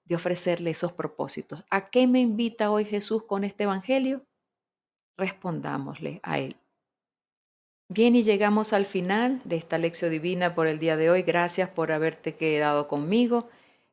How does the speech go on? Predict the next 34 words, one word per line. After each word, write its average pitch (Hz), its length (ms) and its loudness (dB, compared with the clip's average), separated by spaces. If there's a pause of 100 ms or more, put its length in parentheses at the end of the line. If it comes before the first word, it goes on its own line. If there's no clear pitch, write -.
(300)
Compártelo 180 640 0
en 170 140 -2
tus 160 240 -6
redes 160 280 0
sociales, 214 720 0
con 160 200 -6
tus 151 260 -8
amistades, 208 960 0 (300)
con 160 160 -8
tus 151 140 -8
familiares 196 840 2 (240)
y 208 100 -10
con 214 120 2
las 214 120 2
personas 214 480 2
que 180 140 -2
crean 185 280 2
que, - 260 -4 (220)
crees 190 400 0
que 160 120 -8
pueden 165 340 2
estar 160 280 0
necesitando 151 960 -4
de 165 140 -10
escuchar 139 420 -6
la 151 120 -2
buena 151 260 -2
noticia 151 480 -4
y - 20 -2
de 156 80 -2
acercarse 151 540 -4
a - 20 -2
la 147 160 -2
palabra. 139 400 -8